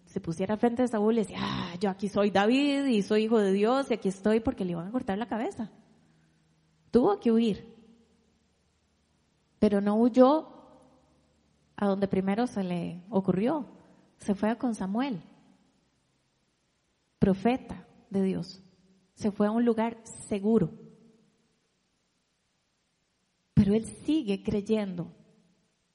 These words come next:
en la soberanía de Dios. Y es también el mensaje que debemos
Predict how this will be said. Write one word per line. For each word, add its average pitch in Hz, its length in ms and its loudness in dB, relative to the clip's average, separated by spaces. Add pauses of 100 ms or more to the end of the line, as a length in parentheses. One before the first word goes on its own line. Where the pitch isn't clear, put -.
(160)
en 208 140 -2
la 196 100 -4
soberanía 170 600 -4
de 175 160 -4
Dios. 175 440 -6 (2250)
Y 214 120 2
es 196 80 0
también 247 460 -2
el 214 80 -2
mensaje 208 480 -6
que 196 120 -6
debemos 196 380 0